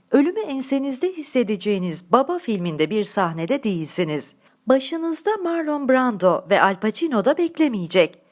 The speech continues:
Öğretmenleriniz her zaman olduğu gibi canı pahasına fedakarca yine yanınızda olacak.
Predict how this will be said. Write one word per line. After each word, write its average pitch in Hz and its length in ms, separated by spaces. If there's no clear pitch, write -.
Öğretmenleriniz 175 960
her 339 220
zaman 202 320
olduğu 175 360
gibi 143 300
canı 185 340
pahasına 202 540
fedakarca 190 680
yine 196 260
yanınızda 156 580
olacak. 165 520